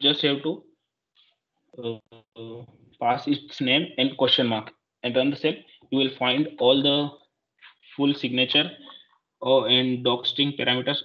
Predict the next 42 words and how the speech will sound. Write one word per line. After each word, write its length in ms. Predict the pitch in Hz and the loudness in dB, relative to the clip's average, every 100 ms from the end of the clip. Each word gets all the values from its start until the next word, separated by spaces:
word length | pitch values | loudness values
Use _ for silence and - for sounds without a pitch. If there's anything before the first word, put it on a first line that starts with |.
| - | -4
all 180 | 127 135 | -2 0
the, 60 | - | -2
all 220 | 123 131 | -4 -2
of 100 | 131 | -2
the 80 | 131 | -4
things 280 | 139 147 | -4 -4
you 120 | 127 127 | 0 0
will 100 | 127 | -2
find 220 | 120 123 | -4 -2
here. 200 | 123 131 - _ _ _ _ _ | 0 0 -2 _ _ _ _ _
Okay, 320 | - 156 - _ - | -6 -6 -6 _ 2
uh, 260 | 117 127 - - _ - | 4 4 0 -10 _ -10
in 140 | 123 | -6
the 120 | 127 - - - | -6 -8 -16 2
doc 180 | 127 120 | 4 4
string. 220 | - 101 117 _ _ _ _ _ _ _ _ _ _ _ _ _ _ - - | -4 -10 -12 _ _ _ _ _ _ _ _ _ _ _ _ _ _ -20 -20
See, 320 | - 113 - | -4 -4 -2
it 220 | 135 135 - | -2 -2 0
cre-, 240 | 143 - | -2 0
it 320 | 127 135 139 | 4 6 6
takes 200 | 139 143 160 | 2 2 2
a 40 | |
data 300 | 139 120 147 | 2 2 2
parameter. 460 | 147 147 151 170 175 _ _ _ _ | 2 0 0 -2 -4 _ _ _ _
So 140 | 139 | -6
I 140 | 127 131 | 0 0
have 100 | 131 | 0
specified 440 | 135 127 143 143 | -4 -2 -2 -2
the 60 | 139 | 2
data 240 | 123 139 | 2 2
as 140 | 139 | 0
the 80 | 135 | 0
Titanic 400 | 123 110 123 139 | -4 0 0 0
data. 280 | 139 143 175 _ _ _ _ _ | -2 -4 -6 _ _ _ _ _
It 160 | 127 - | -10 -4
takes 180 | 139 139 | -2 -2
the 80 | |
column 360 | 143 127 131 151 | 0 4 4 2
para-, 200 | - 143 - | -2 -4 -2
uh, 120 | 135 131 | -4 -2
columns 440 | 123 139 151 - | 0 0 -2 -2
parameter. 420 | 143 143 143 165 | -2 0 0 -2